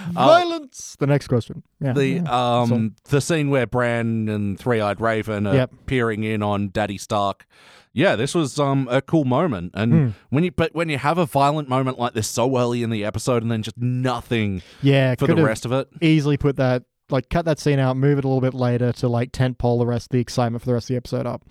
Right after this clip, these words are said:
Speaker 1: Yeah.
Speaker 2: Yeah, I agree. Yeah, so this is Bran just flashbacking in time and looking at his dad and, uh, you know, his, the, the guy who's the best swordsman in the world, that he'd always been told stories that his dad managed to vanquish, but finds out it was someone else stabbed him in the back.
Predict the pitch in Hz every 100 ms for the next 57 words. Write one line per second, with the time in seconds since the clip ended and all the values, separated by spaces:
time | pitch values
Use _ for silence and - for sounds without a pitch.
0 | - 143 143 87 - _ - 76 - _
1 | 139 139 131 131 123 - - - - -
2 | _ _ - 208 170 - 160 147 139 135
3 | - 139 139 131 - _ _ _ - 147
4 | 131 - 147 135 131 127 120 127 127 127
5 | 123 123 117 127 120 107 - 123 120 120
6 | 120 113 110 107 113 113 110 107 151 147
7 | 139 135 131 120 - 143 127 131 117 143
8 | 143 127 139 - 170 - 143 139 147 135
9 | 135 143 135 123 117 131 131 139 139 123
10 | 127 131 131 120 - 127 127 120 123 120
11 | - - - - 135 123 127 123 - 123
12 | 131 127 120 131 117 - - 123 117 123
13 | 123 123 131 123 120 113 - 123 110 117
14 | 117 120 117 -